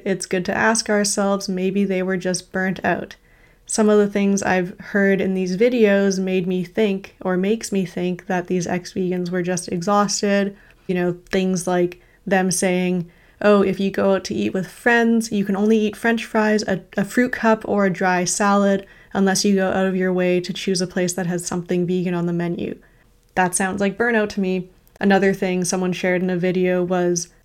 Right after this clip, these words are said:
"I didn't want eating to be a huge process. I just wanted to feel free." Again, sounds like burnout to me.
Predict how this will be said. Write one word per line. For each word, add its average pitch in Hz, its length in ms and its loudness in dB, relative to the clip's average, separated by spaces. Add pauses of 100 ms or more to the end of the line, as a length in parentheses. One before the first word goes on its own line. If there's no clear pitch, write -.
(120)
"I 185 120 -2
didn't 233 360 2
want 220 280 2
eating 202 300 0
to 202 100 -6
be 196 160 -2
a 185 40 0
huge 226 440 -2
process. 185 580 -2
I 190 60 -2
just 190 260 -2
wanted 185 260 -2
to 196 80 -6
feel 185 260 -2
free." - 440 -8 (480)
Again, 196 460 4 (140)
sounds 208 440 0
like 214 180 0
burnout 220 400 2
to 202 140 -2
me. 190 320 -4